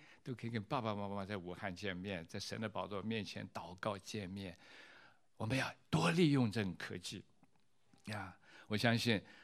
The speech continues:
只有神的爱一浇灌的时候，我们更能够孝顺父母，我们的父母更能够经历到神的爱，看到儿女的转变，才能够信耶稣。Amen。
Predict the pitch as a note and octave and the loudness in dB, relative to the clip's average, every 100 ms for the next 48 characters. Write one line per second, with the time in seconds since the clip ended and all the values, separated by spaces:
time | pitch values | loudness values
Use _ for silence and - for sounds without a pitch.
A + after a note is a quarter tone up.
0 | - - C#3+ B3+ F#3+ - G#3 G#3+ F#3 E3+ | -10 6 10 12 12 12 10 12 12 10
1 | E3 F3 E3+ D#3+ D#3+ D#3+ B2+ A#2+ G2+ - | 8 6 8 8 10 8 8 2 -2 -2
2 | - F#3 C3+ A#3 F3 B2 B2 G#2+ D#3+ B2 | 0 0 0 2 2 2 -2 -2 -2 -2
3 | - A#2 - B2+ G2 F2 _ _ _ _ | -4 -8 -6 -8 -8 -12 _ _ _ _
4 | _ _ _ _ _ _ - A#2 C#3+ B2 | _ _ _ _ _ _ -4 0 0 2
5 | D3+ A#2+ G2+ - - C#3+ A2 A2 G#2 B2+ | 0 0 -2 -6 -2 -2 0 -4 -4 -2
6 | B2 A#2+ F#2+ - F#2+ A2 - B2 G#2 E2 | 0 -2 -4 -6 -6 -6 -6 -6 -6 -8
7 | - C3 A2+ G#2+ A2 C3+ G#2+ G2 A2 G#2+ | -4 -2 -2 -4 -4 -4 -6 -6 -4 -4
8 | F#2 G#2 D3 - - - C#3+ D#3+ C#3 B2 | 0 4 2 2 -4 2 4 4 4 4
9 | D#3 A2 G#2 F#2+ G2+ F2+ A2+ A2 B2+ D3+ | 4 6 4 2 -2 -2 2 8 10 8